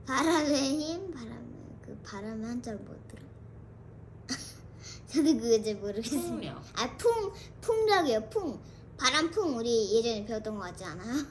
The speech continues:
Speaker 1: <laughs> 바람 풍. 할 때 풍. 풍에 힘력을 붙이면, 어, 그 바람의 힘 이렇게 되는 거고. 수력,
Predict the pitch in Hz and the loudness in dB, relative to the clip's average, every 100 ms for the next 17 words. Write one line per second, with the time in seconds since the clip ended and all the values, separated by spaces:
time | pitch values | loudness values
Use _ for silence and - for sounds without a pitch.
0 | - - - - 262 269 320 285 403 349 | -8 -12 -12 -2 6 8 10 8 4 4
1 | 220 - - 392 381 440 - - 480 294 | 2 0 6 6 6 2 2 4 6 4
2 | - - - - - - - 508 480 427 | 0 -8 -16 -18 -18 -14 -8 -4 -2 0
3 | 440 523 508 - - - - 494 508 539 | 4 6 6 0 -14 -14 0 2 2 0
4 | 359 220 254 294 330 339 247 214 220 240 | -2 2 6 6 6 4 2 -2 -2 6
5 | 370 480 571 - - - - 147 156 127 | 6 6 2 -12 -18 -18 -10 -6 -4 -6
6 | - 123 92 - 226 285 269 247 233 330 | -6 -6 -6 -2 4 8 10 8 10 10
7 | 440 466 - - 494 508 311 - 269 269 | 10 4 -10 -6 0 2 0 0 -2 0
8 | 262 220 185 185 180 123 113 202 294 370 | 0 0 -2 -6 -6 -8 -4 0 0 0
9 | - - - - - - - - - - | -6 -14 -18 -18 -18 -16 -16 -18 -18 -18
10 | - - - - - - - 440 427 415 | -18 -18 -18 -18 -18 -14 0 4 4 4
11 | 403 - | 2 2